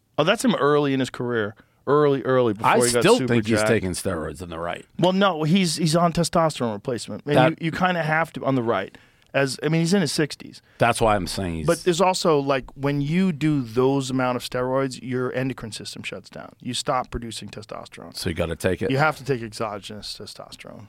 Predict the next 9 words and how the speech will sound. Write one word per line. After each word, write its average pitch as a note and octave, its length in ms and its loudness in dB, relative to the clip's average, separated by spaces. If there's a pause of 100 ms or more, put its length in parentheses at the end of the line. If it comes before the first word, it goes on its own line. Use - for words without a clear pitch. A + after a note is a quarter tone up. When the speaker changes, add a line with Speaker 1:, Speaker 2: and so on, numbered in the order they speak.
Speaker 1:
There's A#2 180 -12
no, A#2 240 -6 (480)
no A#2+ 120 -2
way G#2+ 160 -6
around G#2+ 340 -10
it. - 100 -18 (2500)
Crazy A#2 260 -4
sport. C3 420 -6 (600)
Speaker 2:
Yeah, D#3+ 200 4